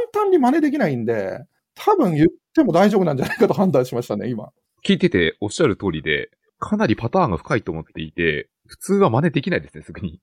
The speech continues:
Speaker 1: あ、そうなんですよ。これ、あの、真似できない理由がちゃんとあって、候補者のことをこう経験的に学んでいるとか、それはもちろん重要なんですけど、それ以上に社内のメンバーを知らないといけないんですね。面接官のタイプはもちろん全部わかってるし、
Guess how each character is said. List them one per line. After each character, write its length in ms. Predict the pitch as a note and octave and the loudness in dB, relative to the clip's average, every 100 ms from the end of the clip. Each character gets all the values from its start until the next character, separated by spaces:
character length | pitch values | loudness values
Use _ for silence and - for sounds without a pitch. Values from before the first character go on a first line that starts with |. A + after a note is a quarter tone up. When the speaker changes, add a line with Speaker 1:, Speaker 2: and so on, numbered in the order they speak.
| _ | _
Speaker 1:
あ、 120 | F#3 | 0
そ 160 | - F#4+ | 4 2
う 40 | |
な 80 | G3 | 2
ん 20 | |
で 80 | - | -2
す 40 | |
よ。 60 | - - | -8 -4
こ 120 | - | 2
れ、 60 | G#4+ G#4 - | 4 4 2
あ 100 | G#3 | 2
の、 60 | F3+ | 4
真 160 | F#3+ | 4
似 120 | G4 B4 | 6 4
で 100 | A#4+ | 4
き 100 | A#4 | 4
な 100 | D#3+ | 4
い 60 | |
理 60 | D3 | 4
由 160 | E3 | 4
が 360 | D3+ D#3+ A2+ G2 | 6 4 4 2
ち 80 | - | 2
ゃ 60 | F#3+ | 4
ん 40 | |
と 80 | G#3+ | 4
あ 40 | |
っ 160 | A3 - | 2 0
て、 420 | C3 A2+ E2 - _ | 0 0 -4 -10 _
候 100 | A4 C5 | 6 8
補 80 | B4+ | 8
者 140 | - F3 | 4 2
の 120 | C#3+ | 0
こ 120 | D3 | -2
と 240 | - C#3 | 0 0
を 40 | C#3 | 2
こ 120 | D3 | 0
う 60 | C#3 | 4
経 160 | G3+ | 2
験 160 | G3 F#3 | 4 2
的 160 | F3+ F#3+ | 2 0
に 60 | |
学 220 | F3+ E3 | 0 0
ん 60 | E3+ | 0
で 100 | E3 | 0
い 40 | |
る 100 | D#3+ | 0
と 100 | D#3+ G#2+ | 0 -6
か、 420 | - G#2+ F2+ - _ _ | 0 0 0 -4 _ _
そ 100 | E4+ | 2
れ 60 | |
は 60 | E4 | 4
も 100 | A3+ | 4
ち 120 | G3+ | 2
ろ 100 | F3+ | 2
ん 60 | C3 | 2
重 120 | C3+ | 2
要 140 | C#3 | 2
な 100 | C3 | 0
ん 60 | B2 | -4
で 80 | G2+ | -6
す 60 | |
け 80 | - | -8
ど、 380 | G2 A2 F#2 - _ _ _ | -4 -4 -4 -10 _ _ _
そ 200 | - A3 | -2 4
れ 180 | A4+ A4+ | 4 4
以 20 | |
上 180 | B3+ C#3+ | 2 0
に 120 | A2 | -4
社 220 | - F#4 | -8 -6
内 200 | G4+ A3 | -2 -2
の 80 | C#3+ | 0
メ 80 | C3+ | -2
ン 80 | |
バ 80 | B2 | 0
ー 40 | A2 | -2
を 20 | |
知 100 | - | -2
ら 80 | C#3 | -2
な 80 | |
い 60 | C3 | -2
と 60 | B2+ | -4
い 20 | |
け 80 | C3 | -8
な 60 | |
い 20 | |
ん 40 | G#2+ | -8
で 40 | |
す 80 | - | -12
ね。 120 | - G#3+ - _ | -14 -14 -18 _
面 320 | E3 F3+ D4+ G#4 | 2 6 6 6
接 220 | G#4 G#4+ | 2 4
官 300 | E4 D#3+ C#3 | 2 2 0
の 380 | C#3 A#2+ G2 - | 0 0 -2 0
タ 140 | G3 | 2
イ 60 | G3 | 4
プ 80 | C3+ | 2
は 80 | |
も 140 | C3 C3+ | 0 0
ち 100 | C#4 | 2
ろ 80 | F#3 | 0
ん 60 | |
全 160 | C3+ C#3 | 2 0
部 60 | |
わ 80 | A2+ | 0
か 80 | A#2+ | -4
っ 80 | - | -6
て 80 | G#2 | -10
る 80 | |
し、 420 | F#2+ A#2 G#2 F2+ | -10 -6 -4 -4